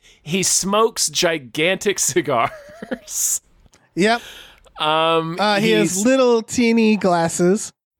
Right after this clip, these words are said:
Speaker 1: He has tiny little Morpheus sunglasses.
Speaker 2: Yeah, he looks like a little goth.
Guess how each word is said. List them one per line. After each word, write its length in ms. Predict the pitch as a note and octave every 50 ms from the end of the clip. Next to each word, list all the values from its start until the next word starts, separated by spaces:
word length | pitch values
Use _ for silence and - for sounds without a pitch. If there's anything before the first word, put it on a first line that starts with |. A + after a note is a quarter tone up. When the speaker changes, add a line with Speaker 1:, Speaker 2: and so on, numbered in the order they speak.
| - -
Speaker 1:
He 160 | - C#3+ D#3 F3+
has 180 | E3+ E3 - -
tiny 500 | - - - F#3+ F#3+ G3 A3 A3+ A3+ A3
little 200 | G#3+ G#3+ G3 G3+
Morpheus 560 | F#3 E3+ D#3+ D#3+ C#3+ - F3 D3+ C#3+ - -
sunglasses. 840 | - - D#3+ E3 C3 - - D#3 - D3 C3+ - - - - G3+ G#3
Speaker 2:
Yeah, 200 | G3 E3+ D3+ C#3+ - - F#3
he 80 | A#3 A#3
looks 260 | A#3+ B3+ C4 A#3+ -
like 120 | C4 B3
a 60 | B3 A#3+
little 220 | A#3 A#3 A3+ G#3+ G3+
goth. 420 | - - G#3 G#3+ F#3 D#3 C#3+ -